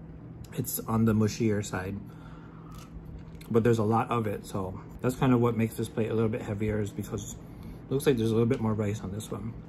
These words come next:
And there's one, two, three, four, f-, five pieces of miso butterfish, and they're not big pieces. And this bento is thirteen fifty,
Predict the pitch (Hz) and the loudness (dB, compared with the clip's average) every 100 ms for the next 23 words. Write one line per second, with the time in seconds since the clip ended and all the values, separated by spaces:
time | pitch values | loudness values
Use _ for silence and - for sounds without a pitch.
0 | - 110 113 107 104 104 - 127 131 127 | 0 4 6 6 2 0 0 4 6 4
1 | - 117 117 113 - 110 110 113 113 113 | 2 2 4 2 -2 -2 2 4 4 2
2 | 117 - - - - - - - - - | -2 -8 -16 -16 -16 -14 -14 -14 -12 -4
3 | 110 - - - - - - 123 120 - | -4 -4 -14 -16 -16 -4 2 2 2 -2
4 | 123 - 113 110 107 113 107 110 107 107 | -2 0 0 0 -2 0 0 -2 -2 -4
5 | 101 95 110 127 170 180 110 98 113 120 | -6 -6 -4 -2 0 -2 -4 0 2 2
6 | - 143 143 160 165 170 - - - - | 0 -2 0 0 0 -2 -10 -14 -14 -14
7 | - - - - - 104 107 117 - 143 | -14 -14 -16 -16 -10 -4 0 0 0 0
8 | 165 156 110 113 107 101 - - - - | 4 4 6 6 4 0 -6 -12 -14 -4
9 | - 120 - 131 131 135 123 123 - 143 | 0 0 2 4 4 4 2 0 0 -2
10 | 160 | -2